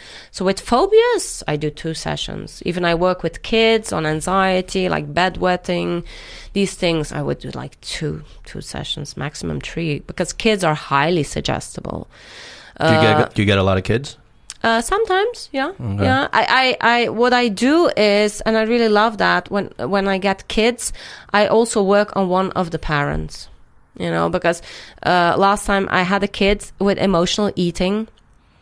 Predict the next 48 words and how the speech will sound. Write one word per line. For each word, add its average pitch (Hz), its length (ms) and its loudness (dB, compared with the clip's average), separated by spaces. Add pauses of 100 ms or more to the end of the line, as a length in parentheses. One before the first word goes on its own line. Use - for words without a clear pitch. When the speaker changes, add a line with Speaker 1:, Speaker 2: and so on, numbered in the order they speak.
(320)
Speaker 1:
and 180 340 0
often 220 420 0
these 185 200 -2
patterns, 208 840 0
we 202 200 0
learn 196 420 0
this, - 480 -10 (160)
you 180 100 -4
know. 180 200 2
Speaker 2:
Mm. 202 40 -2
Speaker 1:
So 208 120 0
I 202 60 4
asked 214 340 0
the 247 80 0
mom, 165 320 0 (300)
"Who's 240 200 2
the 220 60 4
emotional 202 440 2
eater 359 240 4
at 196 160 2
home?" 160 380 -2 (520)
You 220 60 -2
know, 233 100 2
and 285 100 0
she 208 100 -4
said, 165 200 0
"Yeah, 226 180 0
the 180 100 0
dad." 196 480 -2 (580)
"Yeah, - 80 -6
of - 120 -12
course." - 380 -8 (400)
You 220 80 -6
know, 202 140 0
so 240 160 -2
I 196 200 4
asked 220 320 0
one 196 280 0
of 220 140 -6
the 185 80 -2
parents 214 520 0
to 180 120 -4
come 214 300 -2
for 190 140 -4
at - 160 -4
least 214 280 -2
one 180 240 0
session, - 500 -4